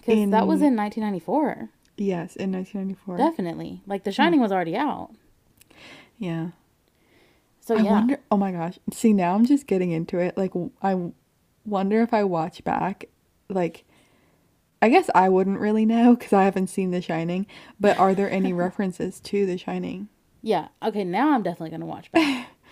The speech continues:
Speaker 1: And I'm
Speaker 2: 'Cause I
Speaker 1: also gonna
Speaker 2: bet
Speaker 1: watch
Speaker 2: there
Speaker 1: The Shining.
Speaker 2: Like, they have to have some references to it, right?
Speaker 1: Oh, I'm absolutely sure they do now. Especially,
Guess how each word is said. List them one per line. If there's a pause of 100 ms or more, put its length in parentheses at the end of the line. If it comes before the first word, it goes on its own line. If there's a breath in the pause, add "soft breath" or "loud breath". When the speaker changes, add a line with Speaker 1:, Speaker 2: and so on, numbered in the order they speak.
Speaker 1:
And
I'm
Speaker 2:
'Cause
I
Speaker 1:
also
gonna
Speaker 2:
bet
Speaker 1:
watch
Speaker 2:
there
Speaker 1:
The
Shining. (120)
Speaker 2:
Like,
they
have
to
have
some
references
to
it,
right?
Speaker 1:
Oh,
I'm
absolutely
sure
they
do
now.
Especially,